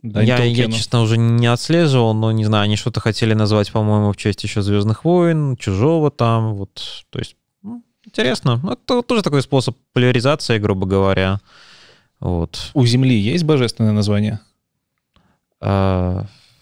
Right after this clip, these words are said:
Speaker 2: ну, на русском языке точно нет, и на английском тоже, не знаю, может, в других языках. Но, насколько я понимаю, богиня Земли — это вроде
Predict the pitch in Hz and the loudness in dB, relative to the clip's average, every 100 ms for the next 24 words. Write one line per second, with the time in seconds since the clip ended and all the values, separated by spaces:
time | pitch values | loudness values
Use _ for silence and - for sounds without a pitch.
0 | _ _ - 95 90 87 90 90 113 - | _ _ -8 -4 -4 -2 -2 -2 -4 -2
1 | 117 101 - 104 - - - 135 143 139 | -2 -2 -2 -6 -6 -10 -4 -2 -2 -2
2 | 117 104 98 90 - 90 95 110 107 87 | -2 0 0 -2 -4 -4 -2 0 0 0
3 | 92 90 90 - 87 - 113 101 95 92 | 0 -2 -4 -4 -4 -4 -4 -2 -2 -4
4 | - _ _ _ _ _ _ _ _ _ | -6 _ _ _ _ _ _ _ _ _
5 | - 104 101 98 95 92 92 92 _ _ | 0 2 2 2 2 0 -2 -4 _ _
6 | _ _ _ _ _ _ _ _ _ _ | _ _ _ _ _ _ _ _ _ _
7 | _ - - 110 110 113 107 104 101 101 | _ -14 -10 -4 -2 0 2 2 0 0
8 | 104 101 101 101 104 95 95 | 0 2 2 0 0 -2 -2